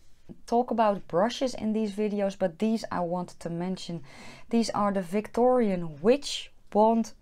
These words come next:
collection. I don't know how to store this. I think you need a nice display for this, but I think that what Storybooks Cosmetic,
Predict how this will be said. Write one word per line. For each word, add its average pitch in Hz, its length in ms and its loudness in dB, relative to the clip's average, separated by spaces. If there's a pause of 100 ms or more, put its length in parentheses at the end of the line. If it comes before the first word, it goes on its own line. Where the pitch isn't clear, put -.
(120)
collection. 262 760 0 (720)
I 214 300 -2
don't 190 240 2
know 185 180 2
how 196 220 2
to 196 120 -4
store 233 360 2
this. 208 300 -2
I 208 100 0
think 240 300 0
you 233 60 2
need 202 200 2
a 190 40 -2
nice 190 420 -2
display 196 560 2
for 226 240 0
this, 214 320 0
but 190 240 -2 (520)
I 196 240 4
think 247 280 2
that 202 160 -2
what 190 160 0
Storybooks 240 720 2
Cosmetic, 202 640 -2